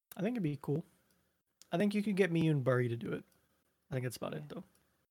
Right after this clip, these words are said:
Speaker 2: Probably. I just, like, they
Speaker 1: I miss
Speaker 2: take
Speaker 1: the old
Speaker 2: forever.
Speaker 1: days of playing Minecraft.
Speaker 2: Yeah. We just aren't, we're not the right,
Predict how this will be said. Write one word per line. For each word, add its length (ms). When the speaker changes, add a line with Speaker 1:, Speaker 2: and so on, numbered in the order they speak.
Speaker 2:
Probably. 580
I 140
just, 180
like, 360
they 100
Speaker 1:
I 40
miss 80
Speaker 2:
take 160
Speaker 1:
the 80
old 80
Speaker 2:
forever. 220
Speaker 1:
days 120
of 80
playing 260
Minecraft. 560
Speaker 2:
Yeah. 360
We 140
just 160
aren't, 260
we're 220
not 200
the 80
right, 260